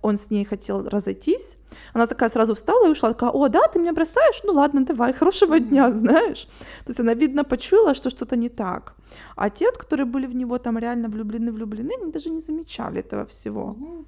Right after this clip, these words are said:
Speaker 2: э, да, это сопоставимо с реальной жизнью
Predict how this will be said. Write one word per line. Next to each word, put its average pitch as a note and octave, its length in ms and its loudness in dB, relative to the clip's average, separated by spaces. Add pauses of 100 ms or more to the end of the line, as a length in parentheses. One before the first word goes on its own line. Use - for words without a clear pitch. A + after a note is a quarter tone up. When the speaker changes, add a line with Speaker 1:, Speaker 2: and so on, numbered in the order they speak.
Speaker 2:
э, A3+ 120 -16
да, G3+ 300 -16
это G3+ 160 -20
сопоставимо G3+ 760 -16
с - 140 -20
реальной F#3 360 -14
жизнью F#3 420 -16